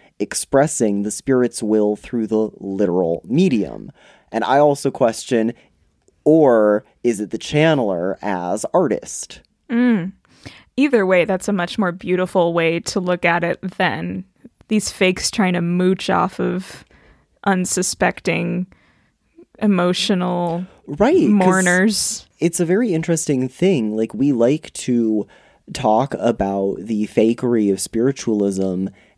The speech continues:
Speaker 1: and how goofy it was, how transparent, no pun intended,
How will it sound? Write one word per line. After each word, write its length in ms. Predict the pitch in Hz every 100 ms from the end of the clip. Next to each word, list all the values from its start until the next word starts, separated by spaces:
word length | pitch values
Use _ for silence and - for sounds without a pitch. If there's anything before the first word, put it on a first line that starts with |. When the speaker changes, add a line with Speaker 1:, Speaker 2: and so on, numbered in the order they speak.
| _
Speaker 1:
and 460 | 113 107 101 101 95
how 880 | - 117 113 98 95 98 95 101 - _ _ _ _ 117
goofy 640 | 110 120 117 117 - 110 104
it 140 | 101
was, 640 | 98 104 101 101 101 98 -
how 300 | - 101 98
transparent, 1040 | - 110 98 - - - 127 110 110 -
no 100 | 101
pun 220 | 92 107
intended, 720 | 101 98 - 104 101 101 98